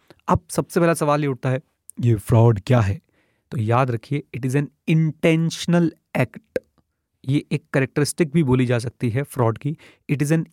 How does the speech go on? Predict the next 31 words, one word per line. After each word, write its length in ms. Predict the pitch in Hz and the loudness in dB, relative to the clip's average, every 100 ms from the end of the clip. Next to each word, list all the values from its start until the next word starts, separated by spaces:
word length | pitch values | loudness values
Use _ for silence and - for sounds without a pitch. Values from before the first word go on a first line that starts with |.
| - | 0
intentional 840 | 160 151 - 165 165 - 190 190 | 0 0 0 2 0 0 0 2
act 580 | - - 120 - _ - _ _ _ _ _ - | 0 -4 -8 -8 _ -14 _ _ _ _ _ -4
by 100 | 123 | 0
one 160 | 113 120 | 0 0
or 80 | 123 | 0
more 100 | 120 | -2
individual। 520 | 110 110 120 117 139 165 _ _ | -2 -2 -2 -2 -4 -6 _ _
जो 120 | - | -8
किस 340 | 123 - 156 170 | -6 -2 -2 0
में 80 | 165 | -2
से 100 | 160 | -2
हो 80 | |
सकता 260 | 147 - 143 | -4 -6 -10
है? 80 | 139 | -10
मैनेजमेंट, 520 | 123 117 120 123 123 | -6 -6 -4 -6 -6
टीसीडब्ल्यूजी, 640 | 127 127 120 113 117 123 - | -6 -4 -4 -4 -6 -6 -8
एम्प्लॉई 420 | 120 131 131 147 - | -6 0 0 0 -2
और 540 | 131 131 151 190 247 - _ _ _ _ _ | 2 4 6 4 4 -2 _ _ _ _ _
थर्ड 440 | - 120 139 143 | -2 2 4 2
पार्टी। 560 | - 127 107 98 123 110 _ _ _ _ _ _ - | 0 -2 0 0 -4 -6 _ _ _ _ _ _ -10
ओके? 200 | 131 - _ _ _ _ _ _ 165 | -8 -10 _ _ _ _ _ _ -2
Involving 540 | 165 156 151 170 175 | 2 2 2 2 2
the 280 | 165 131 143 | 2 2 2
use 280 | 165 160 165 | 2 4 2
of 300 | - - 107 | -4 -16 -6
deception, 920 | 147 - - 151 - - 175 147 104 113 _ - | -4 -4 -4 -4 -4 -4 -2 -2 -2 -8 _ -8
ये 120 | 123 | -4
इसका 200 | 120 - | -4 -2
दूसरा 400 | 113 113 143 147 | -4 -2 0 0
कीवर्ड 360 | 135 131 123 117 | 0 0 2 0
है, 160 | 131 | -2